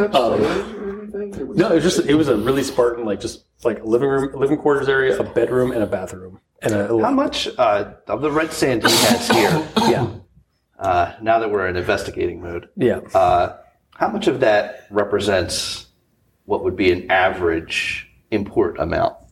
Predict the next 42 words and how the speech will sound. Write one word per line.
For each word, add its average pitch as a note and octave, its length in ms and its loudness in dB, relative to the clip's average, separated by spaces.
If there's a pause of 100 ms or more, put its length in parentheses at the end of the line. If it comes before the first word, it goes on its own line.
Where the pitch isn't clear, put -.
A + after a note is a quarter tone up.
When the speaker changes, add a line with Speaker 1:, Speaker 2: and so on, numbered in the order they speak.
(120)
Speaker 2:
Import D3 280 2
amount? E3+ 320 0
Um, A2+ 540 2 (800)
probably, F3 240 4
like, A2+ 460 -2 (500)
he B2+ 120 -18
probably B2+ 220 2
had A#2 100 0
a - 20 -14
pretty A2 220 0
decent G#2 260 -4
stock. - 580 -6 (120)
Like, - 160 -4
there B2 80 4
was, A2+ 100 2
like, A2+ 100 2
about, A2 220 0
like, - 140 -4
s-, - 260 -10
maybe A2+ 160 2
about G2+ 220 -6
ten A2 360 0
packets, - 760 -6 (120)
um, A2 120 -4
Speaker 3:
Okay. G#2 300 -2 (340)
Speaker 2:
that C3 80 2
Speaker 3:
So, C3 100 4
Speaker 2:
in-, A#2 100 2
Speaker 3:
so B2 420 0
Speaker 2:
yeah. G#2 180 0
Speaker 3:
it, A2 200 0
it A2 40 2
would B2+ 140 0
be B2 100 -2
safe B2 220 0
to A#2 80 -2
say A2 220 2
that G#2 160 0
from G#2+ 160 0
his G2+ 180 0
latest A2+ 480 2
load, F2+ 420 -2